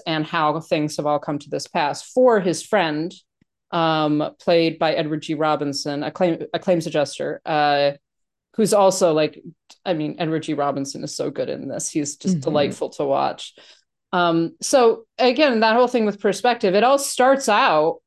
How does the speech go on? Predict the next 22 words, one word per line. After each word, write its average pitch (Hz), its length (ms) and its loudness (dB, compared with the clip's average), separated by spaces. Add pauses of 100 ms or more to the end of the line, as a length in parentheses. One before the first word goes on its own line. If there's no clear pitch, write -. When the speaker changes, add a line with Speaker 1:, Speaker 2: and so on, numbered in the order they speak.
(160)
Speaker 1:
from 202 600 0
Walter's 185 400 0
perspective, 185 560 0
and 185 280 0
the 185 60 4
film 294 480 0
takes 349 340 0
Walter's 208 300 0
perspective - 500 -2
throughout 180 240 0
the 185 80 -6
entire, 180 680 0 (300)
the 220 60 0
entire 190 360 2
narrative, 185 260 2
'cause - 100 -6
it's 202 140 0
the 208 80 -2
story 185 320 2
that 160 140 -4
he's 139 260 -8
telling. - 380 -2